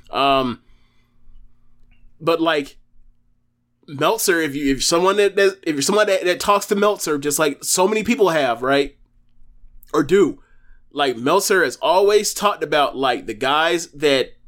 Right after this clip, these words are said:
that, uh, W C, that were in W C W and talked major shit on Vince McMahon and on W C W, and how, um,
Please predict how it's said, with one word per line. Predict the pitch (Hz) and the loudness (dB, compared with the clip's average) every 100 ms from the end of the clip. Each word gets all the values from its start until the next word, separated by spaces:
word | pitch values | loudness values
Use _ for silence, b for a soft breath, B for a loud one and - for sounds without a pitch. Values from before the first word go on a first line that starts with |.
| - - | -10 -2
that, | 131 - | 0 0
uh, | 123 117 110 | 0 0 0
W | 101 139 147 147 147 | -2 0 0 -2 -4
C, | 123 131 | 0 2
that | 127 | 2
were | 123 | 2
in | 160 | 2
W | 165 170 | 0 -2
C | 190 | -2
W | 180 160 156 | 0 2 2
and | 135 - | 0 2
talked | 120 110 - | 0 -2 -4
major | 117 165 202 | 0 0 0
shit | - 208 185 - _ b b b | 0 2 0 -2 _ b b b
on | 143 156 165 170 | -2 2 2 2
Vince | 165 175 | 0 0
McMahon | 220 202 196 180 160 | 2 2 4 2 0
and | |
on | 151 151 139 | 2 2 2
W | 143 151 190 | 0 0 -2
C | 214 233 | -2 -2
W, | 226 220 175 147 139 - - - - - - _ _ _ - | 0 0 -2 -8 -8 -10 -20 -20 -20 -20 -20 _ _ _ -4
and | 165 | -2
how, | 160 165 151 143 b b b b b b _ - | 0 0 0 -2 b b b b b b _ -4
um, | 143 139 135 123 82 | 0 0 0 -4 -10